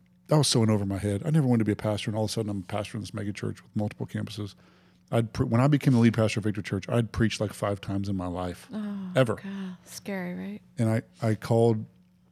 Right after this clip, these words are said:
Speaker 1: Craig Groeschel became a real pastor to me and friend, and I called him one day, eight months in, and I said, I was crying, and I just said, "Man, I don't know what I'm doing."
Speaker 2: Yeah.
Speaker 1: <laughs>
Speaker 2: Yeah.
Speaker 1: And it was just, like, this confession of,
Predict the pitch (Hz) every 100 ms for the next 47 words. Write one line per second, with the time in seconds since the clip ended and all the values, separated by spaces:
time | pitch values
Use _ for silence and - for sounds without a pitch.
0 | _ _ - - 120 107 - 107 107 -
1 | 101 98 104 98 - - 113 104 - 110
2 | 107 107 107 104 - 110 107 101 104 104
3 | - 107 107 104 107 104 104 104 98 _
4 | _ _ _ _ _ _ - 117 117 104
5 | 98 107 107 101 101 101 113 95 92 _
6 | - 117 101 - - 101 104 104 101 95
7 | 101 95 95 - 87 _ _ _ _ _
8 | _ _ _ _ 135 135 131 139 147 151
9 | 123 123 120 120 135 131 135 135 - -
10 | 196 202 208 208 208 208 - - - -
11 | 220 190 196 208 190 185 - - 117 101
12 | 117 120 101 110 - 110 98 - 113 98
13 | - 95 92